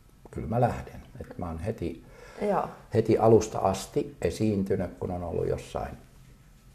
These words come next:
Speaker 1: promottu tanssikoulua jossain kauppakeskuksen jossain
Speaker 2: Joo.
Speaker 1: niin siellä, niin lähtenyt niihin mukaan. Ja sitten tuli tämmönen Paul Night Showcase Hämeenlinnassa.
Speaker 2: Mm.
Speaker 1: Ja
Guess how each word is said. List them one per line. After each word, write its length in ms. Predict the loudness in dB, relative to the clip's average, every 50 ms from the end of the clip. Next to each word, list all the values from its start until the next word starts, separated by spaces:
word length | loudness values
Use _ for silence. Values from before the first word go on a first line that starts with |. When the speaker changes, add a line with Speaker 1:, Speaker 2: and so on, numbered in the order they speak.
| -18 -12
Speaker 1:
promottu 640 | -4 -2 -2 -2 -2 -6 -8 -10 -4 -2 -2 -2 -2 -8 -16 -20 -20 -20 -20 -12
tanssikoulua 720 | -10 -10 -10 -6 -8 -6 -4 -2 -2 -2 -2 -2 -2 0
jossain 340 | -2 -2 -6 -6 -10 -10 -8
kauppakeskuksen 840 | -8 -10 -10 -8 -10 -8 -8 -8 -10 -8 -8 -10 -10 -8 -10 -12 -12 -12 -14 -18 -20 -20 -20 -20 -20 -20 -16 -14
jossain 320 | -14 -14 -12 -8 -6 -4 -4
Speaker 2:
Joo. 100 | -4 -4 -8 -14 -20 -20 -20 -20 -20 -20 -20 -20 -20 -18 -14 -12
Speaker 1:
niin 120 | -12 -12 -12 -14
siellä, 400 | -8 -6 -4 -2 -2 -4 -4 -6
niin 220 | -6 -8 -8 -10 -12 -8 -4
lähtenyt 420 | -4 -4 -2 2 2 4 4 6 6
niihin 240 | 4 6 6 6
mukaan. 460 | 6 6 6 4 2 0 -4 -6 -8 -12 -16 -18 -20 -20 -20 -20 -20 -20 -20 -20 -20 -20 -20 -8 -8
Ja 60 | 0
sitten 300 | 2 2 4 4 4 4
tuli 180 | 6 6 6 6
tämmönen 500 | 6 4 2 0 0 -2 -2 -4 -4 -8 -16 -20 -20 -20 -20 -20 -20 -20 -20 -20 -20 -20 -20 -20 -20 -20 -20 -20 -20 -20 -20 -20 -20 -20 -20 -20 -20 -20 -20 0 6
Paul 200 | 8 8 8 6 4
Night 220 | 0 -2 -4 -6
Showcase 800 | -2 2 2 2 2 2 -4 -6 -6 -6 -6 -10 -12 -14 -16 -14 -12
Hämeenlinnassa. 960 | -8 -8 -6 -6 -6 -8 -8 -8 -8 -10 -10 -12 -12 -14 -14 -16 -18 -18 -20 -20 -20 -20 -20 -20 -20 -12 -10
Speaker 2:
Mm. 480 | -8 -6 -4 -4 -4 -4 -4 -4 -6
Speaker 1:
Ja 60 | -6